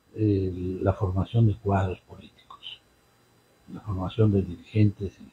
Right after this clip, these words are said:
capacitación de, de las bases y de todo.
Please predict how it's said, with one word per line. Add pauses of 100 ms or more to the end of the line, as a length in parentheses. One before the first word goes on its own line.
capacitación
de, (720)
de
las
bases
y
de (100)
todo.